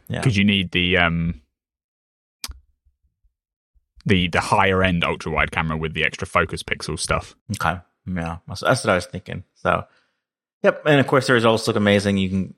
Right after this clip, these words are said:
Speaker 1: go, go back to any iPhone photo challenge, and the pictures always look amazing, better than what
Speaker 2: Well, and in previous years,
Speaker 1: people
Speaker 2: some
Speaker 1: think
Speaker 2: of
Speaker 1: on
Speaker 2: the winners
Speaker 1: average.
Speaker 2: have been, like, really old cameras. Obviously, this year it was limited to the latest models, but
Speaker 1: Yeah, but
Speaker 2: you go back, like, two years, the Shot on iPhone Challenge,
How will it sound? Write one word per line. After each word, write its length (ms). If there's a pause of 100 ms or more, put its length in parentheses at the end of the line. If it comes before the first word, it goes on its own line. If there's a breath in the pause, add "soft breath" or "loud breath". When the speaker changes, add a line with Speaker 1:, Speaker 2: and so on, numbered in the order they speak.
Speaker 1:
go, 280
go 80
back 180
to 100
any 140
iPhone 720
photo 240
challenge, 460
and 100
the 120
pictures 340
always 240
look 100
amazing, 560
better 200
than 320 (220)
what 140
Speaker 2:
Well, 160
and 220
in 100
previous 380
years, 260
Speaker 1:
people 180
Speaker 2:
some 160
Speaker 1:
think 120
Speaker 2:
of 60
Speaker 1:
on 40
Speaker 2:
the 20
winners 240
Speaker 1:
average. 100
Speaker 2:
have 40
been, 420 (220)
like, 180
really 480
old 240
cameras. 400
Obviously, 260
this 200
year 120
it 20
was 120
limited 420
to 100
the 100
latest 360
models, 360
but 260
Speaker 1:
Yeah, 240
but 140
Speaker 2:
you 60
go 100
back, 160
like, 180
two 140
years, 380
the 80
Shot 200
on 80
iPhone 160
Challenge, 320